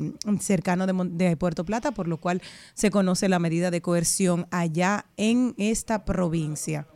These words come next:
Así que se conocerá la medida de coerción en las próximas horas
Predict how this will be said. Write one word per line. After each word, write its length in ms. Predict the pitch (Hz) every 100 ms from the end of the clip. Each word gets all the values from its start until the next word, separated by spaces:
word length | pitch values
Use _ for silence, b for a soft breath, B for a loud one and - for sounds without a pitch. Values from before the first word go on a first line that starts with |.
| - - _ _ _ -
Así 340 | 170 - 185
que 840 | - 214 202 190 180 170 160 151 151
se 200 | - 185
conocerá 640 | 180 170 165 175 160 180 269
la 140 | 277
medida 240 | 180 165
de 80 | 170
coerción 400 | 170 170 - 202
en 40 | 185
las 160 | 175
próximas 520 | - 165 - 165 165
horas 340 | 226 330 349